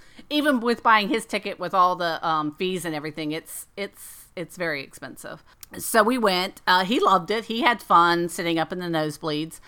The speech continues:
I was around some friends, um, that I've met here,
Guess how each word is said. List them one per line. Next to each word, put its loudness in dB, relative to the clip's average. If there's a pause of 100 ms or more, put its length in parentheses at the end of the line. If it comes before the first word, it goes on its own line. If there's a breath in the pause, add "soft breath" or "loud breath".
(420 soft breath)
I 12
was 0
around 6
some 6
friends, 4
um, 8
that 4
I've 6
met 4
here, 0